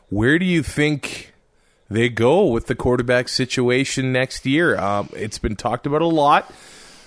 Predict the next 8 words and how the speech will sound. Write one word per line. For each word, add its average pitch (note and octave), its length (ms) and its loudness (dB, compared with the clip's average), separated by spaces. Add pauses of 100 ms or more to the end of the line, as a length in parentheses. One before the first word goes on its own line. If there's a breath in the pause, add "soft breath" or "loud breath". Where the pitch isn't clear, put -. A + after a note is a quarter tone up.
(120)
The, A2 760 0 (840 soft breath)
uh, G#2 160 -2
free C3+ 340 -2
agent C3 380 0
frenzy C#3 520 0
that C3 200 -10
could C3+ 220 0
happen C3 560 -4